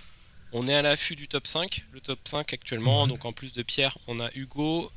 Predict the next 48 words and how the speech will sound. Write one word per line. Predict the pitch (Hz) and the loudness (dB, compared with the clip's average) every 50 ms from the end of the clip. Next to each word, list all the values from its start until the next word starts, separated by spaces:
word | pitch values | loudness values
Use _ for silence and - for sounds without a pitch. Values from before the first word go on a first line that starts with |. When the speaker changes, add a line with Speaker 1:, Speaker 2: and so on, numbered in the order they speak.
| - - - 135 | -14 -6 -2 0
Speaker 1:
euh, | 135 131 127 127 123 127 123 123 127 123 123 - - | 2 2 2 2 2 0 0 -2 -4 -8 -10 -12 -12
Sébastien | - - - - 131 123 127 127 - - - 143 135 | -10 -10 -10 -8 -4 -2 0 0 0 2 2 0 0
French | - - 135 131 123 - | 0 -2 0 0 0 0
Flair, | - - 143 143 147 151 156 160 151 - - - - - - | 2 2 2 4 4 4 4 2 0 -4 -8 -16 -16 -8 -4
S | 127 131 - - | -2 0 0 0
L | 143 123 | 0 0
V | 127 131 135 | 0 2 2
S | 135 131 - | 2 2 2
L | 151 139 127 | 0 0 0
V, | 127 131 147 151 156 147 - - - - - - - - - - - - - - - - - | 0 2 4 4 4 2 0 -6 -14 -14 -14 -16 -16 -18 -18 -16 -16 -16 -14 -16 -14 -8 -6
F | 131 - - | -6 -6 -4
P | - 143 | -2 -2
L | 131 131 131 | -2 -2 -2
France | - - - 147 143 151 156 - - - - - - - - - - - - - - - - - - - - | -4 -6 -6 -4 -4 0 0 0 0 0 -4 -12 -14 -14 -14 -14 -16 -16 -16 -16 -16 -16 -16 -16 -16 -12 -4
et, | - 143 139 139 | 0 2 2 4
euh, | 131 127 123 120 123 | 4 4 2 0 0
Stéphane, | 123 - - - 127 - - 135 135 135 127 | -2 -2 -2 -4 -4 -2 0 0 0 0 0
euh, | 123 117 117 117 | 0 -2 -2 -2
des | 110 117 117 | -4 -6 -8
Pin-Up | - - 131 120 120 - 120 | -8 -8 -6 -6 -4 -2 -2
à | 113 | -2
Gogo. | 107 113 107 92 90 - - - - 110 | -2 -4 -6 -8 -10 -14 -16 -18 -16 -16
Euh, | 104 98 92 95 98 107 | -16 -16 -16 -16 -16 -8
on | 110 | -2
a | 113 110 | 0 0
l'équipe | 113 120 - 143 131 | 2 4 6 8 8
Speaker 2:
Ouais, | 127 139 | 8 8
Speaker 1:
du | 139 | 6
Speaker 2:
qui | 131 127 | 6 6
est | 120 | 8
bien | 131 147 | 8 8
Speaker 1:
Mordor. | 151 147 135 | 8 8 6
Speaker 2:
remonté. | 123 120 151 | 6 8 8
Speaker 1:
Ouais, | 180 196 | 6 6
il | 170 | 4
est | 147 | 2
bien | - 147 | 0 -4
remonté, | 160 156 139 - 135 120 | -6 -6 -4 -4 -4 -4
ouais. | 110 - | 0 4
Speaker 2:
Mhm. | 143 139 135 | 6 6 6
Speaker 1:
Et | 123 | 6
on | 123 127 | 6 4
a | 127 127 | 2 2
l'équipe | 131 127 - - 127 | 2 0 -2 -6 -8
du | 123 131 | -12 -8
Mordor, | 127 127 123 120 117 123 123 120 117 120 | -4 -4 -2 0 0 0 0 0 0 0
euh, | 120 113 117 | -2 -2 -2
sixième. | 117 - - 120 117 120 120 120 131 139 147 151 156 156 156 | -2 -2 -4 -4 -8 -6 -2 2 2 4 4 2 0 -4 -6